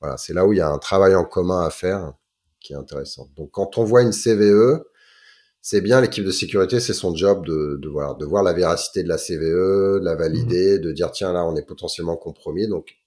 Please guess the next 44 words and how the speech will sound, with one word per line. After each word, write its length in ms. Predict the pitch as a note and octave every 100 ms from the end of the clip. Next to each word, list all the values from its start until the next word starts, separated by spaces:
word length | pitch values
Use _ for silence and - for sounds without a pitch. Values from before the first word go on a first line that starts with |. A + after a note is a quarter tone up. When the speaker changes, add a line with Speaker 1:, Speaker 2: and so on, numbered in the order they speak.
| _ _
Speaker 1:
quel 120 | A2
logiciel 500 | F#2 F2 E2+ - F#2+ E2+
on 120 | E2+
a, 540 | E2+ F#2+ A2 A#2 A2+ A2
quelles 140 | -
sont 120 | - E2+
ses 160 | -
dépendances. 840 | D#2+ E2 E2 D#2+ E2 F2 F#2+ G#2 -
Donc 220 | D2+ -
là, 260 | E2 D#2+ B1+
il 60 |
y 40 | C2
a 180 | B1+ B1+
beaucoup 180 | - -
de 40 | -
travail 280 | F2 E2+
dans 140 | E2 D2+
beaucoup 200 | D#2 F#2
de 60 |
sociétés. 480 | - D#2+ D#2 F#2 A2 _ _ - - - -
Speaker 2:
C'est 100 | B2
ça. 140 | B2+
Speaker 1:
Parce 160 | A#2+ -
que 80 |
la 340 | D2 C#2+ C#2 C2
supply 480 | - D#2 E2+ D#2 D2+
chain 380 | - E2+ E2 D#2+
et 60 |
savoir 580 | C#2+ E2 D2 D#2 D#2 C#2+
ce 80 | -
qu'on 140 | D2
Speaker 2:
C'est 80 | D#2
ça. 60 | A2
Speaker 1:
utilise 180 | D#2 C#2+
vraiment, 400 | D2 D2+ D#2 D#2
bah, 260 | C#2 B1+ B1
c'est 180 | - B1+
pas 80 | C#2+
encore, 460 | C2 C2 C#2+ B1+ A#1+
euh, 140 | A1+
super, 420 | - - C2+ C2+
euh, 300 | B1+ A1+ A1 A1+ _ _ _
super 400 | _ - - D2+
systématique. 800 | - - - C2+ B1 F#2 G#2+ -